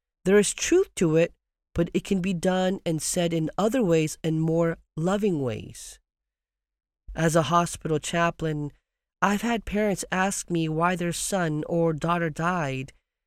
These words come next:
and at that moment I have to understand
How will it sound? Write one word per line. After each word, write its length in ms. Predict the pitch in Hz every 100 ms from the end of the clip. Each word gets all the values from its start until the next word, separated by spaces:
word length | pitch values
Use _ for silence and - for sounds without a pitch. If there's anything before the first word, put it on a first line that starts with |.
| _ _
and 120 | 185
at 140 | 202 233
that 160 | 240
moment 440 | 214 208 240 175 - -
I 160 | 202
have 300 | 196 220 254
to 120 | -
understand 800 | 214 185 170 - 190 180 143 143